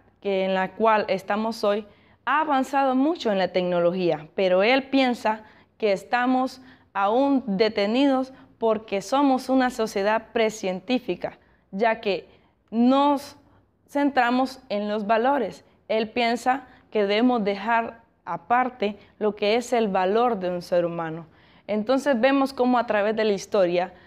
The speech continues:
la industria farmacéutica ha usado va-, a múltiples personas para hacer experimentos científicos.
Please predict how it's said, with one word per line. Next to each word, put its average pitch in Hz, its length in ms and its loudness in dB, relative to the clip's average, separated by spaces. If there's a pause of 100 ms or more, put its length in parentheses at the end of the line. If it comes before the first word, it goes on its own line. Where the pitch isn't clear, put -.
(140)
la 185 140 0
industria 190 560 -2
farmacéutica 214 920 -2 (300)
ha 254 180 0
usado 247 760 0 (640)
va-, 196 440 -2
a 190 320 -2 (120)
múltiples 262 600 0
personas 226 560 -2
para 202 580 2
hacer 247 340 -2
experimentos 208 800 -2
científicos. 190 720 -6